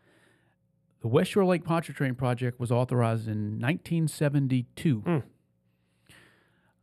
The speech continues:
Speaker 1: As a result of Hurricane Isaac, Congress appropriated money. So Hurricane Isaac, I believe, was in two thousand eleven,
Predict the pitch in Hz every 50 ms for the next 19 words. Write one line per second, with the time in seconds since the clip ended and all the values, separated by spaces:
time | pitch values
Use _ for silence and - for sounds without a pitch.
0 | _ _ - 131 117 117 113 113 107 113 131 147 - 156 135 120 160 160 156 -
1 | 170 165 156 147 175 202 175 127 131 143 - - - _ _ _ _ _ _ _
2 | _ _ _ _ - - 139 123 120 120 127 123 - 123 - - 120 117 - 131
3 | 127 131 135 151 151 170 208 208 - - 110 - _ _ _ _ _ _ _ _
4 | _ _ _ _ _ _ _ _ _ _ _ _ - - 165 - - 175 190 175
5 | - 175 160 143 139 147 156 143 139 131 120 123 117 120 127 123 127 123 123 120
6 | 120 113 117 110 107 110 - - 151 143 - 139 131 131 131 131 131 127 127 120
7 | 110 110 107 101 101 98 98 95 107 _ _ _ _ _ _ _ _ - 113 113
8 | 107 110 120 131 139 139 135 135 135 135